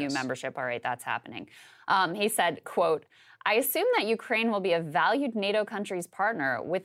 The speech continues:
Speaker 2: actually the strongest armed forces in Europe." <laughs> Yeah, they have the strongest armed forces in Europe now,
Speaker 1: Yes.
Speaker 2: given what
Speaker 1: Right.
Speaker 2: we and our allies have provided them. So that's the way that he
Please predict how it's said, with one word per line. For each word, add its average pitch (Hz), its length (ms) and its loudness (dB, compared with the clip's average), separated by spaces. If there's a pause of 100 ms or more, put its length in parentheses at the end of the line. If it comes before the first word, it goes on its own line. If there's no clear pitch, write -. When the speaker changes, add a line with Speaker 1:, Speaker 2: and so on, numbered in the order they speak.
Speaker 2:
actually 277 480 0
the 262 80 -6
strongest 196 560 0
armed 208 240 0
forces 247 380 0
in 247 120 2
Europe." 269 400 2
<laughs> - 20 -14 (720)
Yeah, 269 220 4 (320)
they 294 160 4
have 262 140 4
the 262 100 2
strongest 247 380 2
armed 214 220 2
forces 202 340 0
in 196 100 0
Europe 170 300 4
now, 160 260 2
Speaker 1:
Yes. 185 120 0
Speaker 2:
given 190 520 2
what 190 220 2
Speaker 1:
Right. 180 80 2
Speaker 2:
we 180 360 4
and 170 480 0
our 160 200 2
allies 147 500 2
have 143 320 0
provided 160 480 2
them. 143 240 0
So 156 220 0
that's 170 240 0
the 202 100 2
way 175 120 4
that 156 160 0
he 156 300 -2